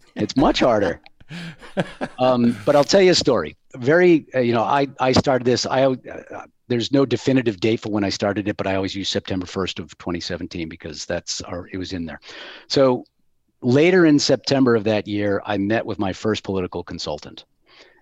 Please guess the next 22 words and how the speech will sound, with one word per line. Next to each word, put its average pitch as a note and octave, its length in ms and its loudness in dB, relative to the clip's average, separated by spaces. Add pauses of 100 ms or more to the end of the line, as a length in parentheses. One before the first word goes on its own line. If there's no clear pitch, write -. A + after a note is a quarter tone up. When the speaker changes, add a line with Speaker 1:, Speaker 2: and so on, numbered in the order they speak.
(180)
Speaker 1:
and G2+ 400 -2
I G#2+ 160 -4 (340)
told B2+ 300 0
this A2 100 0
person G#2 360 -2
about F#2+ 200 -4
what F#2 160 -4
I F#2 80 -2
wanted F2+ 340 -6
to F#2 80 -10
do. D#2+ 200 -10 (640)
And, A2+ 580 0 (180)
um, G#2 540 -2 (360)
he A#2+ 400 -2
looked G#2+ 420 -4
me A2 140 -2
dead B2+ 300 2
in C3 100 4
the B2+ 140 4
eye A#2 220 2
and F#2+ 220 -2
said, F#2+ 340 -4